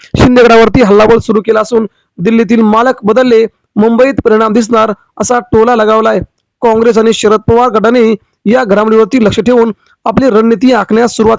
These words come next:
केली आहे. दिल्लीतील हालचाली, भाजपची आक्रमकता आणि शिंदे पवार गटातील अस्वस्थता पाहता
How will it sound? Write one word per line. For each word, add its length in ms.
केली 160
आहे. 200
दिल्लीतील 400
हालचाली, 460
भाजपची 440
आक्रमकता 680
आणि 140
शिंदे 340
पवार 320
गटातील 340
अस्वस्थता 480
पाहता 460